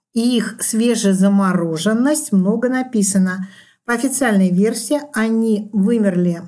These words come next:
м, написано очень хитро, что, мол, жили и вымерли в четверичный период, который начался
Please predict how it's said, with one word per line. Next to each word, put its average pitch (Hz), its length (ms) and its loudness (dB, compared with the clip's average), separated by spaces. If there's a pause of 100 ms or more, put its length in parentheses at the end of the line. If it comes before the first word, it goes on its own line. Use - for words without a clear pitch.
(320)
м, 220 160 0
написано 202 540 0
очень 233 240 -2
хитро, 190 380 -4 (320)
что, - 180 -4
мол, 220 240 2
жили 208 440 0
и 190 260 0
вымерли 226 800 0
в - 80 -20
четверичный 214 880 0
период, 202 500 2
который 202 380 0
начался 185 640 -2